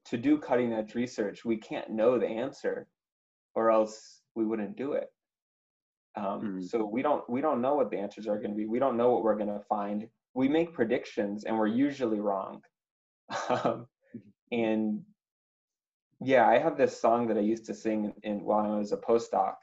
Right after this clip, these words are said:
Speaker 1: It's not a very interesting song, but when I would be training my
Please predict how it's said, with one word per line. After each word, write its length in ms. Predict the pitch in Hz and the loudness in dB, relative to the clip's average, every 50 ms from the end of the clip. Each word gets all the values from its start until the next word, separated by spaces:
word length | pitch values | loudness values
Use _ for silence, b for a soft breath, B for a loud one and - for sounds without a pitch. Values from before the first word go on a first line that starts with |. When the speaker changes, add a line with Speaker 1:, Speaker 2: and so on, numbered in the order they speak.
| - - _ _ _ _ _ _ _ _ _ _ _ _ _ _ _ | -20 -20 _ _ _ _ _ _ _ _ _ _ _ _ _ _ _
Speaker 1:
It's 120 | - - 147 | -6 0 2
not 100 | 139 120 | 2 4
a 40 | 110 | 4
very 180 | 110 107 85 | 4 4 2
interesting 420 | 101 104 104 113 104 - - 104 104 | 0 -2 -4 -6 -6 -6 -6 -8 -6
song, 420 | - - 101 95 98 - 107 104 104 | -4 -4 -2 -2 -4 -6 -6 0 2
but 100 | 117 117 | 4 6
when 140 | 117 117 | 6 6
I 60 | 117 113 | 6 6
would 120 | 110 107 | 4 4
be 120 | 110 113 107 | 2 0 -2
training 440 | - - 117 113 110 113 113 110 110 | -2 -2 0 0 2 2 2 2 2
my 340 | 107 104 104 101 98 - | 2 2 2 2 0 0